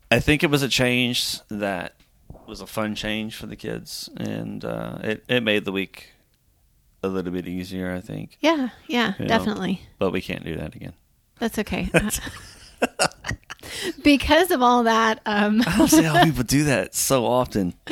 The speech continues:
Speaker 1: I don't, wow. I mean, it's good. I could eat it. I mean, I could, I could do it. I just can't afford it. That's ridiculous.
Speaker 2: <laughs>
Speaker 1: And good gracious. Yeah. So, yeah, that was, uh, I think overall, I, I think last week was a bit better. Um,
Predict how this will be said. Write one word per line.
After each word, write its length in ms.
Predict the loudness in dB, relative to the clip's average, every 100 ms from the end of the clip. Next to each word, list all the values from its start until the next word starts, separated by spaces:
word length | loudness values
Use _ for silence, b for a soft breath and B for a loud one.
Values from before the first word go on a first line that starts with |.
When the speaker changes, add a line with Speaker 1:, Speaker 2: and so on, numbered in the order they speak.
| -8 0
Speaker 1:
I 80 | 2
don't, 220 | 2 0 _ _ _ _ _
wow. 440 | -4 0 0 -2 -8 B B B B B
I 60 | 2
mean, 100 | 4
it's 160 | 0
good. 320 | 0 4 4 4
I 80 |
could 180 | 0 -4 -2
eat 180 | 0
it. 140 | 0 -2
I 60 | -2
mean, 120 | 0
I 60 |
could, 200 | -2 -6 -14 -4
I 60 | -4
could 180 | -4 -6
do 140 | -2
it. 60 | -2
I 40 |
just 200 | -4 -6
can't 100 | -6 -8
afford 360 | -4 0 0
it. 140 | -2 -10 -10
That's 320 | -10 -8 -8 -8
ridiculous. 640 | -4 -2 0 -2 -6 -2
Speaker 2:
<laughs> 480 | 2 4 2 -4 2
Speaker 1:
And 160 | 2 4 0 0 -2 -2 -6
good 120 | -14 -14 -20 _
gracious. 500 | -6 -6 -6 -10 -4
Yeah. 160 | -2 -2 B B B B B B B B B B B B B B B _ -2
So, 160 | 4
yeah, 220 | 8 8
that 180 | 8 6
was, 180 | 4 4
uh, 400 | 4 6 4 0 B B B B B B B B
I 100 | -4
think 180 | -2 2
overall, 420 | 2 4 2 2
I, 260 | 0 -2 -4
I 40 |
think 280 | -4 -6 -8
last 320 | -4 -4 -2
week 200 | -6 -8
was 260 | -8 -8 -8
a 60 | -6
bit 200 | -4 0
better. 520 | 0 0 -2 -6 -6
Um, 500 | -2 -2 -2 -4 -6